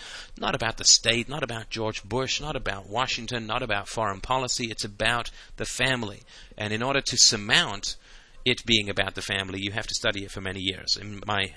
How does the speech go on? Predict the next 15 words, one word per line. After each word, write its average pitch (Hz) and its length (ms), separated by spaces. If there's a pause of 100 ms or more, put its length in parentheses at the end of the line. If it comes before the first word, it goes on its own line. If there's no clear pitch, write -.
(100)
humble 95 240
opinion. 92 380
Again, 90 240 (100)
I - 20
know 92 180
that, 90 260
uh, 90 140 (100)
this 95 160
is - 100
not 95 160
syllogistically 107 600
provable, 110 400
but 98 100
I 92 80
think - 360